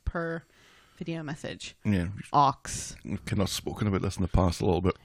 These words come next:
Speaker 1: We did when he joined, and, uh,
Speaker 2: <coughs>
Speaker 1: there's a couple of other members of the,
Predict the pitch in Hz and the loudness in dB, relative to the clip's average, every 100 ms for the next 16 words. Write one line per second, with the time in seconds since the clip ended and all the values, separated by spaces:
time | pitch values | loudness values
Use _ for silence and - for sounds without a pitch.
0 | - 269 294 311 214 185 208 226 233 214 | 0 2 8 10 8 6 2 2 0 0
1 | 214 190 180 180 180 175 175 - - 180 | 2 2 2 2 0 -2 0 0 2 4
2 | 170 170 175 180 - 180 180 160 156 151 | 2 2 -2 -4 -8 -2 -2 0 0 -2
3 | 151 - - - - - - _ _ _ | -2 -6 -18 -20 -20 -20 -20 _ _ _
4 | _ _ 180 165 170 165 156 156 | _ _ -2 0 0 -2 -2 -4